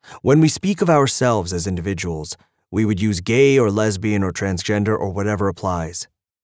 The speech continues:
When we need a blanket term, we would simply call ourselves Q, as in the Q population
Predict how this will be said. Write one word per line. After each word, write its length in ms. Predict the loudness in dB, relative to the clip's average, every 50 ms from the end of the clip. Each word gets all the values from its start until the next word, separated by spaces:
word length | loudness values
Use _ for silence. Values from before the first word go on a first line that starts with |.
| _ _ _ _ _ _ _ _ _ _
When 220 | -8 -6 -4 -4 -2
we 80 | -2
need 180 | -2 -4 -4 -2
a 40 | 0
blanket 400 | 0 2 2 2 0 -2 -4 -4
term, 360 | -4 -2 -2 0 -2 -2 -4 -8 _ _ _ _ _ _ _ _ _ _ _ _ -10
we 160 | -8 -6 -6
would 140 | -6 -4 -4
simply 260 | -4 -2 -2 -4 -4
call 280 | -2 0 0 2 2 2
ourselves 500 | 2 0 0 0 0 0 0 -2 -4 -6
Q, 400 | -4 -2 -2 0 0 -2 -4 -8 _ _ _ _ _ _ _ _ _ _ _ _ _ _
as 240 | -2 0 0 2 2
in 340 | 2 2 2 2 0 -2 -4 -8 _ _ _ _ _ _ _ _ _ _
the 100 | -10 -10
Q 220 | -6 -2 -2 -2 0
population 840 | 0 0 0 0 0 2 2 2 2 0 0 0 0 -2 -2 -4